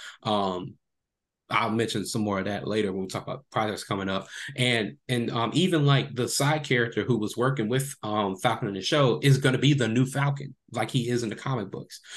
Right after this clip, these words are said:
So we're opening and closing some things with Phase four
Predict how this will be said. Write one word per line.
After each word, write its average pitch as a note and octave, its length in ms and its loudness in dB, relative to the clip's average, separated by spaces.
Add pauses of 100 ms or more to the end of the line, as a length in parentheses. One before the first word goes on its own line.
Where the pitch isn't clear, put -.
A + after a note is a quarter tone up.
(160)
So B2+ 580 2 (420)
we're C#3 300 6
opening E3 460 2
and G#2+ 100 0
closing D#3+ 400 4
some A#2+ 240 -2
things A2 340 0
with F#2+ 160 -4
Phase B2+ 340 0
four G#2+ 540 2